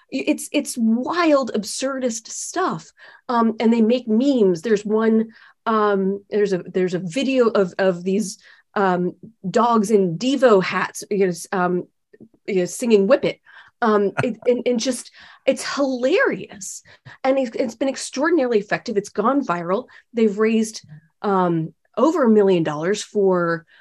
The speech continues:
Speaker 1: um, support, uh, for Ukraine. Um,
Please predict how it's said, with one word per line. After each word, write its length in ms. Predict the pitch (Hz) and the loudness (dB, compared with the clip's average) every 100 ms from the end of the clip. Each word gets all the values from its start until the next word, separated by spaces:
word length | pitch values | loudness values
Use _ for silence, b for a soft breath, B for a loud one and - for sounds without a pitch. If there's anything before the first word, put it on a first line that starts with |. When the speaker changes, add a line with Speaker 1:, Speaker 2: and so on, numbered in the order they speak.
| b - | b -6
Speaker 1:
um, 340 | 185 170 165 | -4 -2 -4
support, 520 | - 196 - 190 190 - | -6 -12 -4 -4 -4 -6
uh, 160 | 202 170 | -4 -4
for 180 | 160 175 | -8 -8
Ukraine. 540 | 165 160 156 175 285 b b b _ | -8 -8 -6 -4 -6 b b b _
Um, 340 | 226 202 202 | -2 0 -2